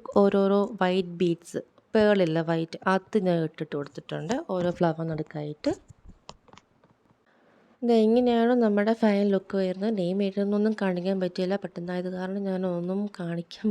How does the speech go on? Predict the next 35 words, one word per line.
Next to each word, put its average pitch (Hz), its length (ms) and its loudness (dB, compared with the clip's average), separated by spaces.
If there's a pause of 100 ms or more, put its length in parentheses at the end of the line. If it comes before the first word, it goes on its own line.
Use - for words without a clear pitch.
പറ്റിയില്ല, 196 520 -2 (120)
അത് 175 100 -8 (100)
എൻ്റെ 185 220 -2
കാര്യം. 170 400 0 (1300)
അങ്ങനെ 196 320 0 (180)
നെയിമൊക്കെ 180 460 -2
എഴുതി 175 220 -4 (120)
സെറ്റാക്കിയിട്ട് 175 680 -6 (180)
വെച്ച് - 280 -10 (120)
പാക്ക് 170 280 -8
ചെയ്ത് 170 200 -4
സൈഡിൽ 180 320 -2
ഞാൻ 190 160 2
റിബൺ 170 220 -2
കൂടെ 185 200 2
കൊടുത്തു. 160 340 -2 (140)
ബീഡ്സ് 180 320 -2
സൈഡിൽ 170 360 0
വിട്ടെടുത്തിട്ടുണ്ട്. 156 680 -6 (800)
just - 260 -10
ഒരു 285 100 0
ലുക്കിന്, 185 360 -6 (160)
ഒരു 180 120 -4 (100)
ക്രിസ്മസ് 185 440 -8
അല്ലേ, 202 240 -2
അപ്പോൾ - 140 -12
ആ 160 120 -6
ഒരു 170 100 -6
ലുക്കിൽ 175 240 -10
കൊടുക്കണമല്ലോ, 196 520 -4 (380)
അതുകൊണ്ട് 170 420 -2
അങ്ങനെ 196 380 -2
ഞാൻ 180 120 -4
ചെയ്ത് 214 180 -4 (920)
കൊടുത്തു. 185 240 0